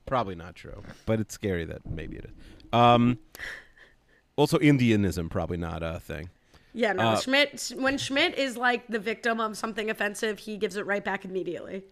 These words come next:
Speaker 1: Uh, immediately. Um, my M V P of this ep, I think, is Schmidt.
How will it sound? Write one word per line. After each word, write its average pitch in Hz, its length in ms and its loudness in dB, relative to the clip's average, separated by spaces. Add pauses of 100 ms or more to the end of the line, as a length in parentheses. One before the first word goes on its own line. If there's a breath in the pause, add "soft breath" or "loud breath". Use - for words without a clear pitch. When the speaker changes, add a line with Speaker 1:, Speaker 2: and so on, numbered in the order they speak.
Speaker 1:
Uh, 117 200 0
immediately. 92 600 0
Um, 113 540 4 (540 soft breath)
my 160 560 4
M 165 160 2
V 165 140 -4
P 160 320 -4
of 117 160 0
this 139 240 -2 (100)
ep, 117 300 -6 (1500)
I 147 60 -14
think, 226 380 -4
is 302 100 2
Schmidt. 139 480 2